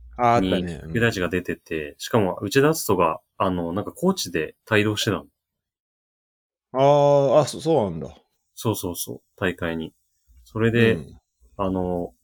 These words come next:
Speaker 2: なんか、ユー二十ワールドカップ振り返りみたいな感じで来てたんだけど。
Speaker 1: うんうん。
Speaker 2: で、それでなんか、あの、バイエルンのサポーターの話になっ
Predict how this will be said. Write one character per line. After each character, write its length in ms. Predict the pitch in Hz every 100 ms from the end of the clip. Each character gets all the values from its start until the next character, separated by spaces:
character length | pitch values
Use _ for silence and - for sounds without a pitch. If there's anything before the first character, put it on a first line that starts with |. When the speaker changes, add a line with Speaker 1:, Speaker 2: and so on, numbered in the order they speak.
| _ _ _
Speaker 2:
な 80 | 95
ん 20 |
か、 220 | - 76 - _ _ _ _ _ _ -
ユ 140 | -
ー 40 | 98
二 120 | 101
十 80 | 92
ワ 80 | 90
ー 40 |
ル 60 | 90
ド 80 |
カ 100 | 95
ッ 40 | 92
プ 140 | -
振 80 | -
り 80 | 92
返 200 | 92 92
り 60 | 90
み 120 | 85
た 80 | 82
い 20 |
な 80 | 76
感 200 | 82 76
じ 80 |
で 80 | 80
来 120 | -
て 100 | -
た 100 | 82
ん 60 | 76
だ 80 | 73
け 80 | 73
ど。 160 | 73 _ _ _ _ _ _ _
Speaker 1:
う 60 | 135
ん 20 |
う 40 |
ん。 400 | 113 95 92 71 - _ _ _ _
Speaker 2:
で、 60 | -
そ 160 | 117
れ 100 | 120
で 80 | 120
な 100 | 127
ん 20 |
か、 160 | 110 -
あ 100 | 95
の、 100 | 90
バ 140 | 85 120
イ 40 |
エ 20 |
ル 60 | 101
ン 40 |
の 60 | 85
サ 160 | - 90
ポ 160 | 90
ー 40 | 85
タ 100 | 87
ー 40 |
の 100 | 87
話 280 | 85 87 92
に 80 |
な 60 |
っ 60 | 80